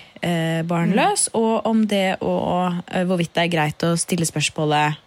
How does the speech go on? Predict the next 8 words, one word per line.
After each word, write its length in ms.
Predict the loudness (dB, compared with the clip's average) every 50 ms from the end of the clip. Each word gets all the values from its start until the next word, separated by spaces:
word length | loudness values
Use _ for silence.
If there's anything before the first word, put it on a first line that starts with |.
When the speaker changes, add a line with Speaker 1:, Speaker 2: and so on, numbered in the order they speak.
| _ _ _ _ -4
Speaker 1:
ehm, 600 | -2 -2 0 0 0 -2 -2 -2 -2 -4 -4 -4 -4 -6 -8 -8 -14 -20 -20 _ _ _ _ _ _ -20 -20 _ _ -20 -20 -18 -12 -6
eh, 400 | -4 -4 -4 -4 -4 -4 -6 -6
«Skal 180 | -4 -2 -2 0
du 60 | 0 0
ha 40 |
barn, 240 | 2 2 2 2 2
eller 160 | 0 -2 0
tenker 240 | 0 -2 -4 -4 -2